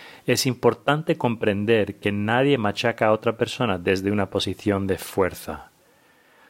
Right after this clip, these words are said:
Los que critican a otros o están dolidos o son inmaduros. Si estamos seguros de nuestra identidad en Cristo, podemos aprender a no estar a la defensiva cuando nos atacan.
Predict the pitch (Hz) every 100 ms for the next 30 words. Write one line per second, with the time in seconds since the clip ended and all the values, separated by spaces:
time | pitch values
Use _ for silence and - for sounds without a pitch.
0 | - 113 - 120 104 107 104 139 - 175
1 | 139 123 131 147 143 - - 104 - -
2 | 113 101 107 143 170 160 - - _ -
3 | 104 - 104 95 82 85 76 - - -
4 | - - - - - 117 107 139 147 170
5 | 135 127 156 156 113 104 101 113 101 95
6 | 95 104 104 110 - 165 170 - 156 -
7 | - - - 117 127 127 117 - 110 120
8 | 117 110 127 131 123 117 104 98 90 104
9 | 85 147 120 - 98 92 92 - 98 -
10 | 139 92 80